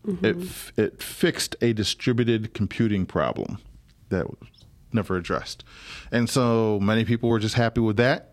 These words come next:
Speaker 2: and that is what it is.
Speaker 1: Yeah.
Speaker 2: Other people were like, "Hey, you know what else you could do with this thing?
Speaker 1: Yeah.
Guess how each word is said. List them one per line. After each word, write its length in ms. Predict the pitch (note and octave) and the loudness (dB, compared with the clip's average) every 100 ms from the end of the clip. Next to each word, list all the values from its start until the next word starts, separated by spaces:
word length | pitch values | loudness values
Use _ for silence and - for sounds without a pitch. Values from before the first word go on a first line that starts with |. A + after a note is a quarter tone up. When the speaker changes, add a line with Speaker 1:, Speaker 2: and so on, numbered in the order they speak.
| - | -2
Speaker 2:
and 340 | G2 F#2 F#2 | 0 2 4
that 160 | F#2+ G2+ | 4 6
is 600 | G2+ G2 G2 G2+ G2+ G#2 | 6 4 4 2 0 0
what 140 | G#2 | 2
it 80 | A#2 | 4
is. 420 | B2 C#3 F3+ - - - | 4 4 0 -4 -12 -8
Speaker 1:
Yeah. 320 | G3+ F3+ F3 - - - | -6 -4 -6 -12 -6 0
Speaker 2:
Other 200 | D#3 F#3+ | 2 4
people 340 | C#3 B2+ C#3 | 2 2 4
were 120 | C3+ | 4
like, 340 | C3 B2+ B2 A#2+ | 6 6 4 4
"Hey, 400 | C#3 A3+ A#2 - - - - - - - - | 2 4 0 -4 -12 -20 -20 -20 -20 -20 -4
you 140 | G#2+ C3 | 0 2
know 100 | E3 | 6
what 140 | D#3+ | 8
else 200 | D3+ F#3+ | 6 6
you 60 | G#3 | 2
could 140 | G#3 | 4
do 120 | G3 | 4
with 140 | A3 G#3 | 4 4
this 200 | A#3 - | 2 2
thing? 320 | B3 B3 A3 | 2 4 2
Speaker 1:
Yeah. 300 | G3+ F#3 E3+ | 2 0 0